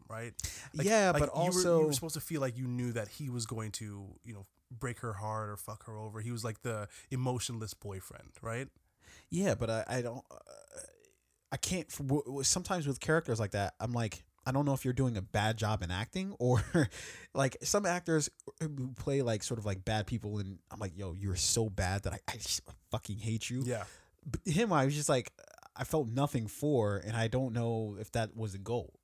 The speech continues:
Speaker 2: you know? Like, I know we're supposed to hate him, but I don't hate him because he was just, like, this dick. I hate him because it's like,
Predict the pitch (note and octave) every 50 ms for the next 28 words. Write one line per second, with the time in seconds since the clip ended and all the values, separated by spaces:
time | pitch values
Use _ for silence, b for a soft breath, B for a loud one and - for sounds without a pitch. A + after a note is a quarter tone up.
0 | _ _ - G2+ G#2+ G#2+ G#2+ A2 A#2+ C3 - C3+ - B2+ C#3 C#3+ C#3+ C#3 B2+ B2
1 | A2 - - - - D3 C#3+ - - - G#2+ G2+ G2 G2 F#2+ F2+ - B B B
2 | - A#2+ C3+ D3 C3+ - G#2+ A2 B2+ C#3 C3+ A#2 G#2+ G#2 G2 G#2+ - - C#3 A#2
3 | A2+ A2+ G#2+ G2+ - A2+ A2 A2 G#2 G#2 G#2 - G2 F#2+ - - B2+ G#2 G2+ G2+
4 | B2+ C3 B2 G2+ - - B B B B B B B - - G#2 B2 C3 C#3+ C3+
5 | A#2+ A2+ A#2+ - - A#2+ A#2 - - B2+ A2 G#2 G#2+ G#2 - G#2+ G#2 G2+